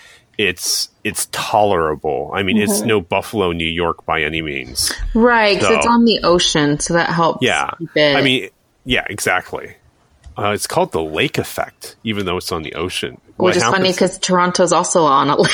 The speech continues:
Speaker 3: <laughs> Toronto's on a lake, but I don't think it has that effect.
Speaker 1: Yeah, that is true. That is
Speaker 3: <laughs>
Speaker 1: true. So,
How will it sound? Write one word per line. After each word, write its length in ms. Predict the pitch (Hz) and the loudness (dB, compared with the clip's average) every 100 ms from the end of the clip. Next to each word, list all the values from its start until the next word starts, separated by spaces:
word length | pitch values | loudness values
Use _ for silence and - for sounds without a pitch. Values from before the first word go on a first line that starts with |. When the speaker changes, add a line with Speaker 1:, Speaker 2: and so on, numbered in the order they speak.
| - | 2
Speaker 3:
<laughs> 140 | - | 2
Toronto's 720 | - 330 285 254 294 269 415 233 | 2 2 2 4 2 4 4 4
on 240 | - 269 | 4 4
a 80 | 247 | 4
lake, 240 | 190 185 196 | 4 4 2
but 100 | 214 | 0
I 80 | |
don't 120 | 220 233 | 2 2
think 160 | 240 233 | 2 2
it 60 | |
has 160 | 220 214 | -2 2
that 140 | 202 | 2
effect. 580 | 202 - - 240 - - - | 2 0 -2 -4 -8 -10 -8
Speaker 1:
Yeah, 360 | 165 151 190 170 | 0 4 6 6
that 180 | 160 208 | 6 4
is 180 | 240 | 2
true. 460 | - - 302 311 85 - | 0 2 4 4 0 -2
That 160 | - 220 | 0 2
is 160 | 202 | 0
Speaker 3:
<laughs> 140 | - - | -4 0
Speaker 1:
true. 340 | 170 92 76 - - - | 2 2 -2 -10 -20 -12
So, 540 | - 101 82 78 82 | -4 0 2 0 -4